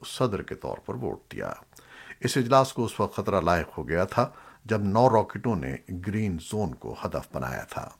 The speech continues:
راکٹ پارلیمنٹ کی عمارت کے قریب گرے تھے۔ عراقی سیکیورٹی حکام کا کہنا ہے کہ حملے میں تین عام شہریوں سمیت کم از کم پانچ افراد زخمی ہوئے۔ اور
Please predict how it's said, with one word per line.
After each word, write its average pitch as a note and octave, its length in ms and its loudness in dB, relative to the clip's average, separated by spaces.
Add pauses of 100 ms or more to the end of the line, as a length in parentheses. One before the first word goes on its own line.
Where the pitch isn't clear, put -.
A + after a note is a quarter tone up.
(520)
راکٹ A#2 380 2
پارلیمنٹ A2 500 4
کی F#2 120 -2
عمارت F2 380 -2
کے D#2 120 -6
قریب C2 280 -6 (120)
گرے D2 180 -6
تھے۔ - 340 -14 (540)
عراقی C3+ 320 8
سیکیورٹی A#2+ 500 0
حکام A2 380 0
کا G2+ 120 -10
کہنا F2+ 340 0
ہے G2 140 0 (360)
کہ - 180 0
حملے A2 260 4
میں G2+ 120 2
تین A#2+ 340 4
عام F#2+ 200 4
شہریوں E2+ 360 -2
سمیت D#2+ 460 -4
کم F#2 180 -2
از - 140 -6
کم D#2+ 200 -4 (460)
پانچ F#2+ 320 4
افراد - 460 -6
زخمی C2+ 420 -8 (120)
ہوئے۔ - 240 -14 (4000)
اور E2 720 2